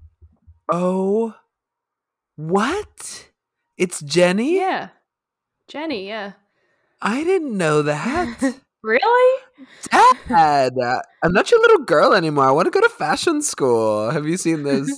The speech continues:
Speaker 2: <laughs>
Speaker 1: TikToks? Oh my God,
Speaker 2: No.
Speaker 1: I, you have to send you these TikToks. This woman,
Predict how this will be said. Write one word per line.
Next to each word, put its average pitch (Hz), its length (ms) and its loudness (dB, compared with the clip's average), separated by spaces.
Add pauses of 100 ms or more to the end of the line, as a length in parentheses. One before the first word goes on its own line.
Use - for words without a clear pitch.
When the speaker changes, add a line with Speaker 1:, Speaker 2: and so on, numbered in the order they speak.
(180)
Speaker 2:
<laughs> - 160 -20
Speaker 1:
TikToks? - 800 -6 (1600)
Oh 165 100 -6
my 170 100 -4
God, 170 220 0
Speaker 2:
No. 151 60 0
Speaker 1:
I, 143 60 -2
you 135 380 -2
have 143 440 -8
to 139 120 -6
send 135 320 -8
you 127 60 -8
these 123 260 -12
TikToks. 120 560 -8
This 135 240 -4
woman, 139 480 -8